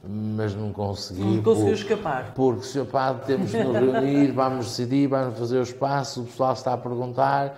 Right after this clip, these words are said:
Speaker 1: estão-se a oferecer para." Na primeira reunião que tivemos este ano, uma das senhoras, digamos, fica responsáveis por angariar alguns figurados,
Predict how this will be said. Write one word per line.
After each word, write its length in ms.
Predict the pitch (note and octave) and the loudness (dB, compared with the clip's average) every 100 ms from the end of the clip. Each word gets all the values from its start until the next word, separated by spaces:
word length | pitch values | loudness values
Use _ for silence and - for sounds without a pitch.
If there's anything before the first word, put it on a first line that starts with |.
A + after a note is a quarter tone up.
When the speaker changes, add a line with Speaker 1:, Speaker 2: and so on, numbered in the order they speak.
| - - | -14 -10
Speaker 1:
estão-se 380 | - C3 A#2+ | -4 -4 0
a 60 | B2+ | 0
oferecer 600 | B2 A#2+ A2 - B2+ A#2 | 0 -2 -4 0 0 0
para." 320 | - C3 C3+ - - - C#3 | 0 0 -2 -6 -18 -12 -2
Na 220 | F3 F#3 | 2 4
primeira 440 | D#3 D#3 D#3 D3 | 2 2 4 4
reunião 680 | C3 C#3+ C#3+ C3+ B2+ C3 C#3 E3 - - - - | 4 0 0 0 2 0 -4 -12 -16 -20 -20 -20
que 80 | - | -8
tivemos 500 | B2 A#2+ A#2+ A#2+ G#2+ | -2 0 0 0 -2
este 320 | A#2 G#2 A#2+ | -4 -4 -4
ano, 380 | A#2+ A#2 B2 C3 - - - - - | -2 -2 -4 -10 -12 -20 -20 -12 -4
uma 240 | C#3 C#3 | -2 0
das 200 | B2 B2+ B2 | 2 0 -2
senhoras, 600 | A#2+ B2+ B2 A2+ G#2+ G2 | -6 -2 0 0 -2 -4
digamos, 380 | A2 A2+ A2 G#2 | -2 -2 -2 -6
fica 240 | A2 G#2+ A#2+ | -6 -4 -4
responsáveis 920 | G#2 - B2 A#2 B2+ A2+ G#2 G#2 - - | -4 -8 -8 -2 -2 0 -2 -4 -8 -10
por 160 | A2 G#2 | -6 -4
angariar 720 | G#2+ G#2+ G#2+ G#2+ G#2 G2+ G2+ | -4 -2 -2 -2 -2 -2 -2
alguns 500 | G2+ G2 G2+ G#2 G2+ | -2 -2 -4 -4 -6
figurados, 680 | - G#2 G#2 G#2+ A2+ - | -8 -6 -6 -6 -8 -12